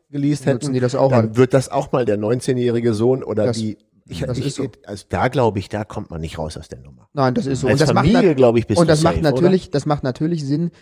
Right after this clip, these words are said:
Speaker 2: äh, d-, das dann da zu machen, wo die Steuereinsparung am höchsten ist, ne?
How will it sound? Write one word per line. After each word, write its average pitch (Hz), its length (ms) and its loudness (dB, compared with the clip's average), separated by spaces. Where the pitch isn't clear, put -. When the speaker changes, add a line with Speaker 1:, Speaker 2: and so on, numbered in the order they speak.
Speaker 2:
äh, 165 220 6
d-, 151 140 -2
das 151 180 0
dann 139 160 -2
da 131 180 2
zu 156 140 -10
machen, 156 320 -4
wo 156 120 0
die 160 220 -2
Steuereinsparung 135 680 -4
am 117 80 -4
höchsten - 340 -8
ist, - 160 -18
ne? 131 180 -4